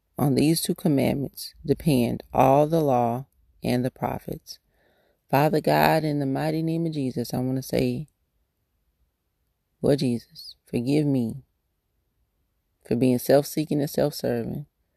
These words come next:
But I also wanna say thank you to you for loving us so much that you were not self-seeking and self-serving. You did not come here like you literally could have and exercised all your rights and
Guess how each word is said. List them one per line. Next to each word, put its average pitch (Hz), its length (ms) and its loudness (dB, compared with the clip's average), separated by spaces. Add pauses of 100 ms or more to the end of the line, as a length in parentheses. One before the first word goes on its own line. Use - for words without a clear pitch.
(640)
But - 100 -2
I 131 80 6
also 143 260 2
wanna 135 160 -2
say 131 200 -2
thank 147 340 -4
you 143 80 -6
to - 140 -8
you 131 400 -4 (420)
for - 140 2
loving 143 340 6
us 135 140 -4
so 135 160 -2
much 135 320 0
that - 180 -10
you 143 80 -2
were 139 120 0
not 135 260 0
self-seeking 139 600 -2
and 135 100 -2
self-serving. 139 720 0 (440)
You 135 160 -2
did 131 140 2
not 139 340 0
come 156 320 -2
here 143 560 0 (720)
like 120 200 6
you 143 160 2
literally 151 500 4
could 156 320 2
have 127 560 0 (280)
and 139 140 6
exercised 135 640 4
all 135 200 6
your 151 220 2
rights 139 480 2
and 131 260 0